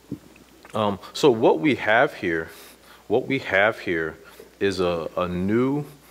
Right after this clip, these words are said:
and better Eden. This New Jerusalem is a new and better Eden. The Bible starts off with this beautiful Garden of Eden that the Lord, um, has, has created on this earth. And the Bible ends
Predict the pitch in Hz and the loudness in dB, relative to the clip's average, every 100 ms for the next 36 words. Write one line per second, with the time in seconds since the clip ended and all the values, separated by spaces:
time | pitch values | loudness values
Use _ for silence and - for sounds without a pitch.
0 | - 101 92 80 95 104 110 110 107 - | -10 -6 -4 -2 0 2 0 0 -6 -8
1 | 101 92 78 71 - - - 98 - 113 | -6 -6 -8 -12 -20 -20 -10 -8 -4 -4
2 | 110 101 104 113 120 120 98 90 85 101 | -4 -2 0 0 0 -2 -2 -2 -2 0
3 | 117 104 95 95 95 98 87 71 - _ | 0 2 0 0 -2 -4 -8 -8 -16 _
4 | - - - - - - 85 95 113 123 | -20 -20 -20 -20 -12 -6 2 4 4 2
5 | 110 - - 110 127 - 101 117 135 - | -2 0 4 4 4 4 6 6 4 -4
6 | - - - - - 98 110 87 80 101 | -18 -20 -20 -18 -10 -6 -4 -6 -4 -2
7 | 113 - 120 98 98 107 110 107 - 98 | -2 -2 -4 2 4 4 2 -4 -6 -6
8 | 104 117 123 - - - - - 95 - | -4 -4 -6 -14 -20 -20 -14 -2 -2 0
9 | 92 87 95 104 113 117 - - - 87 | -4 0 2 4 4 2 -4 -20 -20 -14
10 | 87 87 80 98 92 85 - 104 92 - | -12 -12 -4 -2 -2 -2 -4 -2 -2 -4
11 | 98 87 87 101 120 123 123 92 90 87 | -4 0 2 2 0 -2 -2 -4 -4 -6
12 | - 92 113 - - - _ - - 101 | -4 0 0 -2 -16 -20 _ -20 -12 -4
13 | 104 117 127 139 151 156 208 120 101 - | 0 2 2 2 -2 -2 0 -2 -4 -10
14 | - | -10